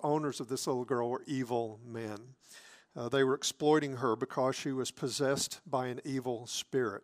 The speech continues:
She had this spirit of divination, so she, uh, apparently could predict the future.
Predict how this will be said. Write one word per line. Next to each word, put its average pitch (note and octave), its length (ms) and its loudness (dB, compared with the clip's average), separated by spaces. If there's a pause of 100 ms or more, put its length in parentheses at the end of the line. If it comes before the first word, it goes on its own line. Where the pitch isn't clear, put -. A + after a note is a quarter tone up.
She - 180 -6
had A#2+ 160 -4
this A2+ 140 -2
spirit C#3 480 2
of A2 280 -8
divination, A#2+ 840 -2
so C#3 180 -4
she, B2 300 -2 (520)
uh, B2+ 140 -2
apparently C3+ 680 0
could B2 260 -4 (220)
predict C3 540 -4 (100)
the B2 80 -2
future. - 580 -8